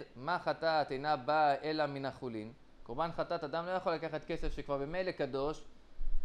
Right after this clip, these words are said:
נאמר, "כסף של מעשר", ולקנות עם זה קורבן חטאת. מה פתאום? צריך לקחת כסף חולין, שאין בו שום קדושה, ועם זה לקנות קורבן חטאת, זה דבר ראשון. וביום, אי אפשר להקריב קורבן חטאת בלילה.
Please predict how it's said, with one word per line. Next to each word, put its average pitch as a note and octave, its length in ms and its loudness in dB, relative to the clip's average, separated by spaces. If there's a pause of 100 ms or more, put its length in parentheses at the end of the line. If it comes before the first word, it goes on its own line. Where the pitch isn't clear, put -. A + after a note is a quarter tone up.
נאמר, D#3 520 2
"כסף E3 240 -2
של E3 140 -4
מעשר", D#3 680 2
ולקנות D3+ 320 -4
עם D#3 100 -6
זה D3 80 -4
קורבן C#3+ 360 -2
חטאת. B2+ 320 -2
מה C#3 120 -6
פתאום? D3 360 -6 (100)
צריך C#3+ 180 -6
לקחת D3+ 300 -4 (100)
כסף D#3+ 340 -2 (720)
חולין, E3 580 -2 (220)
שאין E3 240 -2
בו E3 100 4
שום F#3+ 200 2
קדושה, F3 500 0 (360)
ועם D3 720 0
זה F#3+ 100 0
לקנות G3 280 0
קורבן F#3 280 2
חטאת, A3 380 2 (380)
זה D3+ 120 -2
דבר E3 280 2
ראשון. C3+ 360 0 (360)
וביום, E3+ 640 4
אי G3 120 0
אפשר G#3 180 0
להקריב F3 420 0
קורבן D#3 280 0
חטאת D3+ 480 -2
בלילה. C3 540 0